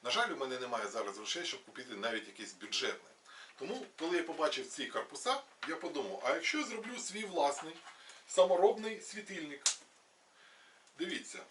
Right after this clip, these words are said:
якщо туди поставити оцю металеву панель, вона буде дуже гарно відводити тепло, наклеїти світлодіодну стрічку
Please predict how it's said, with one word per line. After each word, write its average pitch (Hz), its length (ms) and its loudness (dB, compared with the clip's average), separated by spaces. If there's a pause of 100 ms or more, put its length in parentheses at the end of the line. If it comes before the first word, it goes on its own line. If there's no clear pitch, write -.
(180)
якщо 240 380 0 (580)
туди 165 240 4 (180)
поставити 196 440 6
оцю 190 220 0
металеву 151 460 2
панель, 98 360 0 (240)
вона 220 200 4
буде 359 220 4 (120)
дуже 262 240 0 (300)
гарно 147 400 8
відводити 135 500 6
тепло, - 520 0 (600)
наклеїти 190 760 6 (1300)
світлодіодну 151 680 2
стрічку - 640 -2